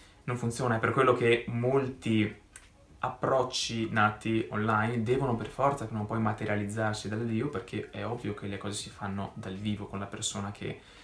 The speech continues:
dovrà in futuro forse far parte della tua vita, perciò è uno step fondamentale e spesso cala la ghigliottina e ti tronca, eh, l'entusiasmo sul nascere. Mi è capitato spesso, perché spesso mi sono reso conto di quanto le ragazze conosciute dal vivo fossero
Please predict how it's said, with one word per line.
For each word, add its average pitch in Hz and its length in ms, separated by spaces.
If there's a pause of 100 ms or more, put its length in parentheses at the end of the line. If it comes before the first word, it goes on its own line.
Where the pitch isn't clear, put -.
(320)
dovrà 131 400
in 127 100
futuro 120 320
forse 117 380
far 110 200
parte 104 260
della 101 100
tua 101 140
vita, 101 240
perciò 104 440 (280)
è 147 80
uno 139 160
step 120 240
fondamentale 120 680
e 127 80
spesso 123 640 (200)
cala 123 300
la 123 120
ghigliottina 127 840
e 110 200
ti 117 140
tronca, 113 760
eh, 104 200
l'entusiasmo 107 560
sul 104 180
nascere. 104 460 (440)
Mi 208 120
è 233 40
capitato 180 360
spesso, 151 480
perché 123 240
spesso 135 480
mi 180 80
sono 120 180
reso 120 180
conto 123 320
di 151 100
quanto 123 340
le 113 80
ragazze 117 440
conosciute 107 340
dal 117 160
vivo 117 240
fossero 185 540